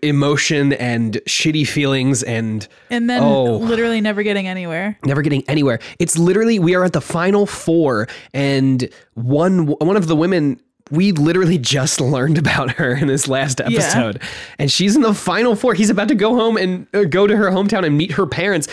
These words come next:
Speaker 1: and he knows nothing about her.
Speaker 2: <laughs> I know.
Speaker 1: Like, that's
Speaker 2: Poor Peter.
Speaker 1: oh.
Speaker 2: I mean,
Speaker 1: No,
Speaker 2: not
Speaker 1: not
Speaker 2: poor
Speaker 1: poor
Speaker 2: Peter,
Speaker 1: Peter. He,
Speaker 2: but just,
Speaker 1: oh.
Speaker 2: like, everybody's doomed.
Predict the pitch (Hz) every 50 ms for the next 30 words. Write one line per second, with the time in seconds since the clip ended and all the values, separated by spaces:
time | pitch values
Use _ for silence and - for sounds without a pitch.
0 | - - - 185 185 277 294 269 233 233 247 262 254 - 311 285 247 240 202 240
1 | 208 240 330 359 247 202 233 262 233 156 - - - - - 440 - 349 311 311
2 | - - 294 - - 311 330 370 - - - - - 226 220 208 - 294 349 370
3 | - - - - 294 285 294 - 220 208 220 226 240 262 269 277 269 254 233 196
4 | 180 254 277 277 370 427 480 494 508 277 285 - 269 233 220 226 202 240 175 180
5 | - - 160 196 240 247 165 - - 196 226 233 240 247 220 202 180 156 247 240
6 | 226 214 214 - - - _ _ _ - - 208 240 226 233 233 196 180 190 190
7 | 202 185 - - 85 69 - 170 202 -